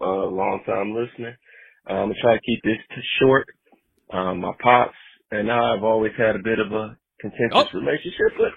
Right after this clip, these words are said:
Speaker 1: no more than usual. So, you know, when I got,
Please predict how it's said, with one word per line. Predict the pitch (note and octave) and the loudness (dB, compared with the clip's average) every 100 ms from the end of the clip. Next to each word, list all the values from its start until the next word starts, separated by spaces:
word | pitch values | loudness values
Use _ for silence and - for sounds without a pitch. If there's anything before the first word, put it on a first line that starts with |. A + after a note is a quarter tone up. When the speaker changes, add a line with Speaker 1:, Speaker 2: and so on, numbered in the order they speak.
| - | -4
Speaker 1:
no | G#3+ F#3+ | -2 0
more | D#3+ C3+ | 2 2
than | A#2 | 0
usual. | G2 F#2+ F2+ F#2 _ _ - - _ _ - | -2 -4 -8 -14 _ _ -20 -20 _ _ 0
So, | A#2 G#2+ A2 - | 4 4 2 0
you | A2 | 0
know, | G#2+ G#2 | 2 2
when | G2+ | 0
I | |
got, | G2+ A2 G#2+ | 2 0 0